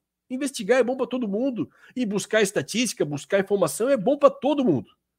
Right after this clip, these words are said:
É bom pra todo mundo. Em última análise, de novo, vou falar o termo que eu não quero mais falar, mas veio de novo. Mas daqui a pouco até pra, na, vai ver a gestão, por exemplo. Ah, vai ter uma eleição, quero saber os números da gestão. Será que uma análise criteriosa, como o Heitor faz,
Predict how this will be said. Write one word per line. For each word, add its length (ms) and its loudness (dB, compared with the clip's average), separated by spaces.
É 80 -4
bom 140 -2
pra 100 -4
todo 200 -2
mundo. 200 0
Em 100 4
última 280 4
análise, 440 4
de 220 2
novo, 280 12
vou 120 -4
falar 160 0
o 40 -2
termo 460 4
que 180 -8
eu 140 -4
não 180 -6
quero 240 2
mais 140 -2
falar, 260 0
mas 240 -4
veio 220 -2
de 80 -4
novo. 300 2
Mas 100 0
daqui 160 -2
a 60 4
pouco 220 0
até 120 2
pra, 380 8
na, 300 -4
vai 180 2
ver 80 2
a 60 2
gestão, 360 6
por 160 0
exemplo. 360 0
Ah, 80 6
vai 100 -2
ter 120 2
uma 100 2
eleição, 360 2
quero 200 -4
saber 240 -4
os 100 -2
números 240 2
da 80 0
gestão. 480 0
Será 260 0
que 80 -8
uma 100 2
análise 380 4
criteriosa, 800 0
como 260 -4
o 20 2
Heitor 240 -2
faz, 560 0